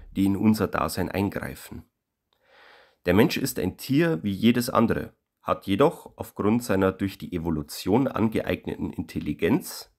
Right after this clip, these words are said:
den Hochmut entwickelt, sich für was Besseres zu halten und hat sich deshalb selbst auf ein Podest gestellt. Er hat die Arroganz entwickelt, anzunehmen, ein Planet,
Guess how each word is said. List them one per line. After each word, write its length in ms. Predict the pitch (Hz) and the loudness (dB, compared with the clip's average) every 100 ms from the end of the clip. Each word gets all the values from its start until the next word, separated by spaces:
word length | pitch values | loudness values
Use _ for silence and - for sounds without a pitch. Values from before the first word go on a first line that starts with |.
| - | -8
den 160 | 78 | -4
Hochmut 420 | 101 120 - 123 120 | 0 0 2 0 0
entwickelt, 680 | 101 - 95 98 90 - _ _ _ _ | -2 -2 -2 -2 -4 -6 _ _ _ _
sich 240 | - 82 | -10 -4
für 120 | 92 | 0
was 220 | 85 - | 2 0
Besseres 420 | - - 110 80 - | -2 -4 -2 -2 -4
zu 160 | 87 | -4
halten 520 | 90 95 - - - _ _ _ _ | 0 0 -2 -6 -8 _ _ _ _
und 160 | - 92 | -8 0
hat 160 | 98 - | 0 0
sich 240 | 98 - | -10 -6
deshalb 560 | 78 - 110 104 107 - - | -6 0 2 2 0 -8 -10
selbst 460 | - 98 98 - - | 0 2 2 -2 -8
auf 120 | 80 | -8
ein 120 | 87 | -6
Podest 420 | 104 101 - - | -6 -6 -8 -10
gestellt. 460 | - - - - - _ _ _ _ _ _ _ _ _ _ | -16 -18 -18 -20 -20 _ _ _ _ _ _ _ _ _ _
Er 140 | - 92 | 0 2
hat 180 | - | 2
die 100 | - | 2
Arroganz 460 | 76 98 78 95 156 | 2 2 2 0 0
entwickelt, 680 | - 120 120 120 113 107 - | -4 -2 -2 0 0 0 -4
anzunehmen, 800 | - 117 - 117 98 95 95 95 - _ _ _ _ _ - | -2 -2 0 2 4 4 2 0 -6 _ _ _ _ _ -8
ein 140 | 90 | -6
Planet, 680 | 80 80 85 113 120 - - | 0 0 4 2 2 -6 -16